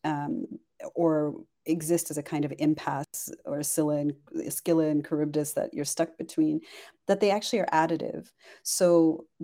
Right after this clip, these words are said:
be-, I don't feel stuck between being Zambian and American. I feel I am both Zambian and American, and that that is only to the good. Um, it, I, I, and the same, I feel the same way about, you know, racial identity. I think, um,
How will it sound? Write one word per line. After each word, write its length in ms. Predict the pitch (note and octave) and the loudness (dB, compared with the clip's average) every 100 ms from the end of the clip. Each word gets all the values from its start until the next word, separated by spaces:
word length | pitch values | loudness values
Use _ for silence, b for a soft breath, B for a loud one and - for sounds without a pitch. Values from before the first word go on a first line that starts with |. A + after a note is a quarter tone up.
| - | -4
be-, 200 | G#3 G#3+ | -2 0
I 80 | F#3+ | 2
don't 240 | A3+ D4 - | 2 0 0
feel 120 | A3 | -2
stuck 440 | - - A#3+ - | -2 -2 -2 -2
between 400 | F3 E3 D#3+ D3+ | -6 -2 0 0
being 240 | D3 C#3+ C#3 | 0 -4 -4
Zambian 360 | C#3 C#3 C#3 | -6 -6 -6
and 120 | C#3 | -6
American. 440 | C#3 C#3 C#3+ D3+ D3+ | -4 -6 -6 -2 2
I 100 | E3 | 2
feel 300 | D#3+ F#3+ F3+ | 2 2 4
I 100 | D3+ | 4
am 180 | D#3+ D#3 | 4 2
both 280 | D3+ E3 G3+ | 6 6 4
Zambian 420 | - D#3 D3+ C#3+ - | 0 -2 -2 -4 -4
and 260 | D3+ F3 | 0 0
American, 460 | D#3+ C#3+ C#3+ C#3+ C#3+ | 2 -2 -2 -4 -2
and 160 | D#3 | 2
that 120 | D3+ D3 | 0 0
that 120 | F3 | 0
is 100 | E3+ | 0
only 280 | - F#3 F#3 | 0 2 2
to 120 | E3 - | 0 -4
the 100 | - | -8
good. 460 | E3+ E3+ C#3 - _ B B B - | -4 -2 -4 -8 _ B B B -4
Um, 400 | D#3+ D3+ D3 - _ _ _ _ _ _ _ - - - | 0 2 0 -2 _ _ _ _ _ _ _ -20 -18 -2
it, 200 | F3+ - _ _ _ _ | -2 -2 _ _ _ _
I, 160 | F3+ F#3 - - - | -2 -2 -4 -12 -2
I, 140 | F#3 F#3 _ - | -2 -2 _ -4
and 240 | G3+ G#3+ G#3 | 0 2 0
the 40 | |
same, 360 | G#3 A3+ A3 G#3+ | 0 -2 -2 0
I 140 | G3 | -2
feel 220 | F#3+ G#3 | -2 -4
the 80 | G3 | -4
same 220 | F#3 F#3 | -2 0
way 160 | E3+ D#3+ | 4 2
about, 300 | D3+ C#3+ F3+ | 2 -4 -2
you 80 | D#3+ | 0
know, 80 | D3+ | 0
racial 360 | D3+ D#3+ - C#3+ | 0 0 -2 -6
identity. 600 | C#3+ D3+ E3+ E3+ E3 - | -6 -6 -6 -6 -8 -6
I 40 | |
think, 360 | - D#3+ D3+ - B B B B | -2 2 2 -2 B B B B
um, 480 | D3+ D3+ D3 - - | -2 -2 -2 -4 -8